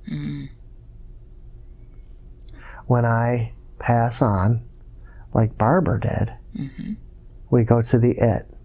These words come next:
Speaker 2: When they pass on, they go to the it. They're no different than us.
Speaker 1: Mm-hmm.
Speaker 2: They're just having a different experience.
Speaker 1: So does he,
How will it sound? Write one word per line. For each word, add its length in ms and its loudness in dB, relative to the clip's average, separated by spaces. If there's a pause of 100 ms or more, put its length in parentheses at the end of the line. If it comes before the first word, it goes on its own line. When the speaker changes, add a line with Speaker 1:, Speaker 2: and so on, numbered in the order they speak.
(580)
Speaker 2:
When 160 4
they 160 2
pass 360 2
on, 220 2
they 160 2
go 160 0
to 160 -6
the 120 -6
it. 220 -10 (1700)
They're 120 2
no 140 2
different 480 2
than 120 0
us. 540 -6
Speaker 1:
Mm-hmm. 340 -10 (1160)
Speaker 2:
They're 140 4
just 200 2
having 240 2
a 80 2
different 320 2
experience. 800 -6 (3750)
Speaker 1:
So 180 -8
does 260 -4
he, 300 -14